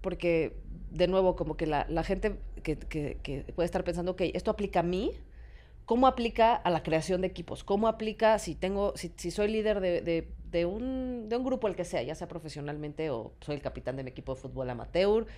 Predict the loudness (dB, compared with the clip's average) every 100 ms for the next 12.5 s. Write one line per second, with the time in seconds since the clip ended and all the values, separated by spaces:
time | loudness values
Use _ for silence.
0 | -16 -8 -4 -2 2 4 4 4 0 0
1 | 0 -2 -2 -2 2 6 6 6 0 -18
2 | -12 2 4 4 2 -4 -16 -8 2 6
3 | 8 6 2 4 8 8 8 6 4 2
4 | 0 0 0 0 -2 -2 0 -2 -2 -2
5 | -2 0 4 6 6 4 0 -6 -6 -2
6 | 0 0 -2 -2 0 0 0 0 -2 0
7 | 0 -2 -10 -12 -10 -6 -2 -2 0 0
8 | 2 2 2 0 -6 -4 0 0 0 -4
9 | -4 -2 0 2 2 2 0 -8 -8 -4
10 | -2 -2 -2 -4 -6 -6 -4 -4 0 2
11 | 4 4 2 2 2 2 0 0 -4 -8
12 | -8 -8 -4 -2 -2